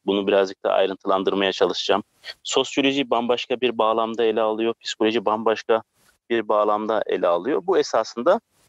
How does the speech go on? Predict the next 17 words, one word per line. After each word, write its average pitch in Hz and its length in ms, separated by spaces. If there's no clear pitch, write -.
her 160 160
disiplinin - 640
kendi 147 340
yaklaşımından 139 640
hareketle 117 800
hafızayı 110 600
tanım-, 113 460
tanımlamaya 117 540
çalışmasından, 110 880
e, 95 200
kaynaklanan 95 720
bir 80 60
sorun. 82 360
Tabiri 135 340
caizse 151 540
her 143 200
disiplin, 151 520